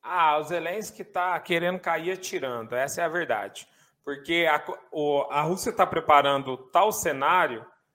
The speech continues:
que daqui a pouco ela vai falar, ó, se o Zelensky cair e outras eleições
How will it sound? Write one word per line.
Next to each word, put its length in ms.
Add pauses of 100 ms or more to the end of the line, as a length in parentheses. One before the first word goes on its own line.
(220)
que 100
daqui 160
a 80
pouco 420
ela 120
vai 100
falar, 380
ó, 60 (440)
se 160
o 20
Zelensky 600
cair 520 (1300)
e 240 (100)
outras 480
eleições 1040